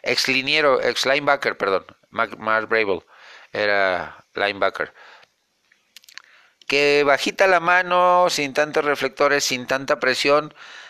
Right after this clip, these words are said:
de estar desahuciados a media temporada, empezaron a ganar partidos con Ryan Tannehill como mariscal de campo, sentando a Marcus Mariota, y, eh, pues han hecho méritos suficientes para estar en postemporada.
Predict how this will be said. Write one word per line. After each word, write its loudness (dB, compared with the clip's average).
de 0
estar 2
desahuciados 2
a 0
media 0
temporada, 2
empezaron -2
a 0
ganar 0
partidos 0
con -2
Ryan 0
Tannehill 2
como -6
mariscal 0
de 2
campo, 0
sentando -2
a 2
Marcus -2
Mariota, 0
y, 2
eh, 2
pues -4
han 2
hecho 2
méritos 0
suficientes -2
para 2
estar 2
en -2
postemporada. 0